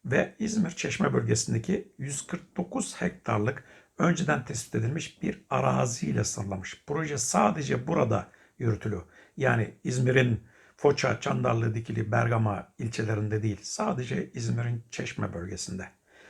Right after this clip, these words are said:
Bu şekilde sınırları da ifade edersek, ortaya koyarsak, kapsama niçin bunlar dahil edilmemiş şeklindeki soruları,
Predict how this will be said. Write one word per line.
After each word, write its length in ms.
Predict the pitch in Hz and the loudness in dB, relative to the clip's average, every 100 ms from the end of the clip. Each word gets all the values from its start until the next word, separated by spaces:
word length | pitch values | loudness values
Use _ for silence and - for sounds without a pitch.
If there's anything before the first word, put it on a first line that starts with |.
| - _ - | -20 _ -6
Bu 60 | |
şekilde 340 | - 190 156 165 | -2 2 2 2
sınırları 460 | - 160 156 156 | 0 -2 0 0
da 60 | 127 | 0
ifade 340 | - 110 107 | 0 0 0
edersek, 420 | 107 113 - - | 0 -2 -4 -4
ortaya 340 | 135 117 117 110 | -4 -2 -2 -2
koyarsak, 520 | 110 110 - 185 - - - _ | -2 -2 -2 -6 -6 -18 -20 _
kapsama 560 | - 147 - 170 170 | 2 2 0 2 2
niçin 460 | 165 202 214 175 151 | 4 4 4 0 2
bunlar 340 | 143 127 117 | 2 2 2
dahil 220 | 110 107 104 | 2 0 0
edilmemiş 720 | 101 101 95 92 - - _ _ _ | -4 -4 -6 -8 -10 -14 _ _ _
şeklindeki 460 | - 123 143 127 | -8 -4 -4 -4
soruları, 640 | 127 131 123 120 120 139 | -4 -2 0 0 0 -4